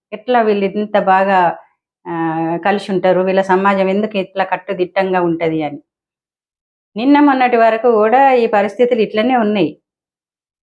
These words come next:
వేద మంత్రాల సాక్షిగా, అగ్ని సాక్షిగా ఏడు అడుగులు నడిచిన జంట ఇక అంతే, ఒకసారి ఒకటి అయినరు అని అంటే ఇక విడిపోతామని గాని, విడిపోవాలని గాని,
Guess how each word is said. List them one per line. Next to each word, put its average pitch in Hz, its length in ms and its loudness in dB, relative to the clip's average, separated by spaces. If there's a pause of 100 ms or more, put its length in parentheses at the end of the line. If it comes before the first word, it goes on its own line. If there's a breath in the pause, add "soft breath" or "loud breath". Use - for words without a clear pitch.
వేద 247 180 0
మంత్రాల 220 520 0
సాక్షిగా, 175 720 -2 (160)
అగ్ని 190 300 -6
సాక్షిగా 170 640 -4 (560)
ఏడు 208 180 0
అడుగులు 190 380 0
నడిచిన 170 800 0
జంట 170 320 0 (1600)
ఇక 254 100 -2
అంతే, 262 380 2
ఒకసారి 240 540 2
ఒకటి 247 380 2
అయినరు 233 420 0
అని 196 260 0
అంటే 165 380 -2 (840)
ఇక 233 80 0
విడిపోతామని 226 880 2
గాని, 208 300 0
విడిపోవాలని 196 840 2
గాని, 185 500 0